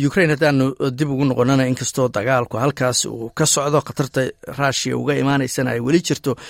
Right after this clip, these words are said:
Ukraine ayaa iyadu ku doodaysa in guushii ugu weyneyd ee ay gaartay sanadkan labada kun iyo labaatan iyo saddex ee sii dhammaanaya uu yahay inay iska difaaceen duulaankii Ruushku soo qaaday,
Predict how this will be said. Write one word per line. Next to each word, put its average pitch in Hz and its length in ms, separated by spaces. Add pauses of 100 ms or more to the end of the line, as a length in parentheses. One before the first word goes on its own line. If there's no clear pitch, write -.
(200)
Ukraine 170 360
ayaa 131 200
iyadu 127 260
ku 147 140
doodaysa 120 640
in 127 240
guushii 135 480
ugu 123 320
weyneyd 143 400
ee 127 160
ay 120 160
gaartay 135 460
sanadkan 135 560
labada 127 240
kun 156 240 (260)
iyo 127 120
labaatan 117 360
iyo 127 80
saddex 151 320
ee 117 120
sii 160 220
dhammaanaya 135 540 (280)
uu 127 120
yahay 131 400 (240)
inay 156 300
iska - 260
difaaceen 147 720
duulaankii 123 680 (120)
Ruushku 131 320
soo 143 240
qaaday, 143 420